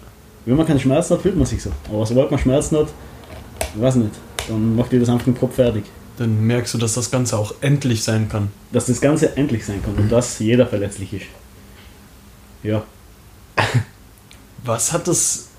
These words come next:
Speaker 2: am Ende mit dir dann noch weitergemacht? Dass du, du hast ja entschieden, du hast keine Schmerzen mehr.
Speaker 1: Genau.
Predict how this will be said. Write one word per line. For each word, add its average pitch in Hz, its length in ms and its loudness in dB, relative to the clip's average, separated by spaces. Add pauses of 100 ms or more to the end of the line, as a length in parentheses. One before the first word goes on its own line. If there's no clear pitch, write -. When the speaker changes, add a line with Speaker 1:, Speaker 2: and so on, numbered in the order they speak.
Speaker 2:
am 123 200 -2
Ende 139 240 4
mit 147 180 2
dir 127 540 2 (920)
dann 113 200 2
noch 117 200 -2
weitergemacht? 117 920 0
Dass 113 180 -4
du, 104 260 -2 (300)
du 120 140 -2
hast 123 140 0
ja 139 80 6
entschieden, 139 460 2
du 139 100 6
hast 113 120 0
keine 131 180 0
Schmerzen 120 480 0
mehr. 107 320 0 (160)
Speaker 1:
Genau. 98 220 -4